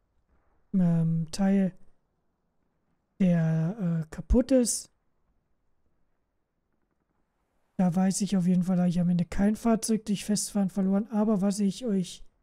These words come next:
ähm, anbieten kann, da gerne auch das Feedback,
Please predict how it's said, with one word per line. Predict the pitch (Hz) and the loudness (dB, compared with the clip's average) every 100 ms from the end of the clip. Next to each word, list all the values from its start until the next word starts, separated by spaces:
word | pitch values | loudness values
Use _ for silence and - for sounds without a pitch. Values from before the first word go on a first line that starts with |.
| _ _ _ _ _ _ | _ _ _ _ _ _
ähm, | 185 180 175 170 156 - _ _ _ _ _ _ _ _ _ _ _ - | 0 0 0 -2 -4 -10 _ _ _ _ _ _ _ _ _ _ _ -2
anbieten | 196 220 233 233 214 | 0 2 0 0 -2
kann, | 202 196 190 180 | 0 0 0 0
da | 190 180 | 0 -2
gerne | 180 185 180 180 175 | 0 0 2 2 -2
auch | |
das | - 180 - | -2 -6 -4
Feedback, | - 208 - 226 220 | -4 -4 -2 -4 -4